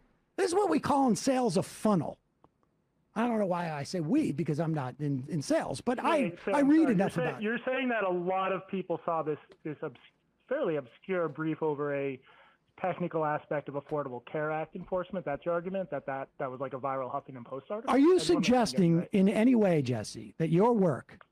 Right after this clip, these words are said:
Speaker 1: hasn't been cited over and over again by people saying, like, even the liberal, uh, Jesse, uh,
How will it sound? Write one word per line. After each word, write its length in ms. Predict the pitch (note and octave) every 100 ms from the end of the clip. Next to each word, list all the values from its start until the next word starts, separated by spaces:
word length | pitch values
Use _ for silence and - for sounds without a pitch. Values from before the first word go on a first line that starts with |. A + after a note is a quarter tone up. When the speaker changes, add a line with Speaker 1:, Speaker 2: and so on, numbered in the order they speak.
| _
Speaker 1:
hasn't 360 | - G3+ G3 G#3
been 140 | G3+
cited 500 | D#3 G#3+ F3 D#3+ D3 - -
over 540 | A3 A#3+ G3+ A#3 A#3
and 300 | - F#3 F3
over 420 | F#3+ F#3 F#3 E3 D3+
again 400 | C3+ C3 B2 A#2 _ _ _ -
by 140 | F3+
people 300 | F3+ F#3+ F#3+
saying, 260 | G3 E3+ E3
like, 220 | D#3+ C3 -
even 600 | B3+ D4 D#4+ C4 F#3 C3+ - _ _ _ - - - -
the 600 | F#3 F#3+ F3+ F3 D#3+ D#3 _ _ -
liberal, 640 | E3 C#4 A#3+ G3+ C#3 C3 - _ _ _ _ _ _ _ _ _ _ _
uh, 260 | F3+ F3+ F3+
Jesse, 640 | D3+ A3 - G3+ F#3+ F3+
uh, 440 | F3+ F3 F3 E3+